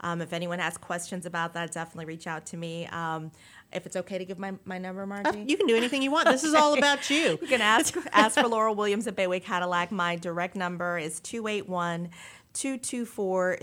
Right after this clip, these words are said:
Speaker 1: three six six six. If you have any questions about our leasing, about our new Escalades, about our new products. Um, right now, we're also doing zero percent financing on purchases, and that is on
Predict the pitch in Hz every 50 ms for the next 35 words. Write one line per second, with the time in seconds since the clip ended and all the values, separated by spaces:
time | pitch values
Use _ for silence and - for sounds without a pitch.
0 | - - 208 208 220 220 226 - - - 185 180 175 - - - - - 208 190
1 | - - - 190 180 - 196 170 180 180 180 180 190 196 190 - 190 180 175 -
2 | - 185 165 175 180 165 165 170 175 185 226 220 208 - 233 220 214 214 208 208
3 | 208 - - - - - - 180 190 180 180 175 170 151 - - 190 185 - -
4 | - 202 208 202 196 196 196 185 190 180 175 175 160 165 165 160 156 - - -
5 | 196 190 180 180 180 175 180 175 - - - - 175 175 170 165 170 165 - -
6 | 175 196 208 233 - 190 190 196 196 185 185 - - 170 185 214 214 - 208 190
7 | 165 170 160 160 160 160 151 170 175 180 180 185 170 - 170 - - - 160 160
8 | 170 180 185 185 - - 202 202 202 202 214 - - - - - - - 185 180
9 | 170 - - - 262 302 294 - 214 - - - - - - - - 190 - -
10 | - 185 185 185 185 185 180 180 185 175 156 180 190 196 214 214 - 180 180 185
11 | 180 175 175 - - - - - - - 180 185 180 180 175 175 175